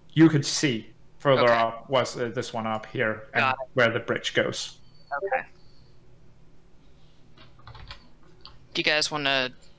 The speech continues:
Speaker 2: you behind me? Are we, uh, do you wanna go right, or left or right?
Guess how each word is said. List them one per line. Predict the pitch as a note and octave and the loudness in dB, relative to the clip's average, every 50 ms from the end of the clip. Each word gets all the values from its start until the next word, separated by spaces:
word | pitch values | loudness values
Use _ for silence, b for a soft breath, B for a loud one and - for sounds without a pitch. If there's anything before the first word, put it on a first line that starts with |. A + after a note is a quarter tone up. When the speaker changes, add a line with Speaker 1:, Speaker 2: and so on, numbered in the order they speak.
| - - - - - - | -20 -20 -20 -20 -20 -14
Speaker 2:
you | - D#3 C#3+ | -12 -10 -8
behind | D#3 D3 D#3 D#3 D#3 E3 | -6 -2 0 0 0 0
me? | E3+ E3+ E3 - | 0 0 0 2
Are | - D#3+ | 2 2
we, | D#3+ E3 E3 E3 D#3+ | 4 4 4 4 4
uh, | D#3 D3+ D3 C#3+ C#3 C#3 | 2 2 2 0 0 -2
do | - D3+ | -4 -10
you | D3+ | -4
wanna | D3+ C#3+ C3+ C#3 | -4 -2 -2 -2
go | C3+ C3+ C3+ C#3 | -4 -6 -8 -8
right, | C#3 C#3 C#3 C#3+ D3 D3+ - - - - - - - - - - - | -4 -4 -4 -4 -4 -8 -10 -14 -16 -16 -14 -14 -16 -16 -12 -2 4
or | E3 D#3+ D3 D3 | 4 6 6 6
left | D3 D#3 F3 G#3 - - - | 4 2 2 2 0 -2 -6
or | D3+ B2+ | -4 -2
right? | - A2+ F2 - | -2 -2 -2 -4